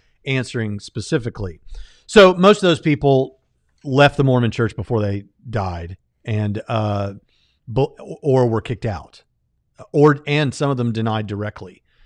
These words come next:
uh, this, if I remember correctly. So that's how I answer that. You don't have,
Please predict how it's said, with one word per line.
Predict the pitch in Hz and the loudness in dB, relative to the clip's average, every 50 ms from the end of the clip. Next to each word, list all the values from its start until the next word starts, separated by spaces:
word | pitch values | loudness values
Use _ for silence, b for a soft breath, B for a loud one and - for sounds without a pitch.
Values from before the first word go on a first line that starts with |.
| _ - - - - | _ -20 -18 -12 -10
uh, | 113 101 95 90 90 92 - - | -8 -6 -6 -6 -8 -10 -14 -12
this, | 101 98 92 87 82 - - - - _ _ _ _ _ _ _ _ _ | -10 -10 -10 -10 -12 -16 -20 -20 -20 _ _ _ _ _ _ _ _ _
if | - - | -14 -12
I | 107 | -10
remember | 101 98 95 95 95 | -10 -10 -10 -12 -14
correctly. | - - - - - - - _ | -16 -18 -20 -20 -20 -20 -20 _
So | - - 107 95 90 90 87 - _ _ _ _ _ _ | -16 -12 -10 -10 -10 -10 -12 -14 _ _ _ _ _ _
that's | 120 120 120 - | -6 -6 -4 -2
how | 120 104 | -2 -2
I | 101 | -2
answer | 101 98 - - 95 | -2 -4 -6 -8 -12
that. | 92 90 101 | -14 -10 -8
You | 107 | -4
don't | 113 120 123 117 | -4 -4 -2 -2
have, | 123 123 117 107 | -2 -2 -2 -2